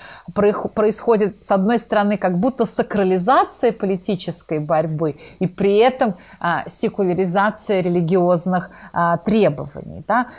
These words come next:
Э, вот, э, э, ну, заканчивая сегодня, я скажу, что, конечно,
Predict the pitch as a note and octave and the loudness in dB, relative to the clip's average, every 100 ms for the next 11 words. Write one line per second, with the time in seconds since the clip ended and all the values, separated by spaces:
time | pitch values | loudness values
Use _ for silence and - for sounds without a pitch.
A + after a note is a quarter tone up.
0 | - - F3+ D#3 E3+ G#3 G#3+ - - G#3 | -14 -2 0 0 0 0 0 -2 -2 0
1 | F3 - _ _ G#3+ G3+ F#3+ - B3 - | 0 -4 _ _ -4 -2 -2 -2 -2 -4
2 | - F#3 A3+ C#4 D#4 D#4+ D4 A3+ G#3+ - | -6 -4 -2 2 2 2 -2 0 0 -2
3 | G#3 G#3 G3+ F3+ F#3 F#3 G3+ G#3 C4 - | -4 0 0 -2 -6 -4 -2 0 -2 -2
4 | G#3+ G#3+ A#3 C#4+ - | -4 0 0 0 -2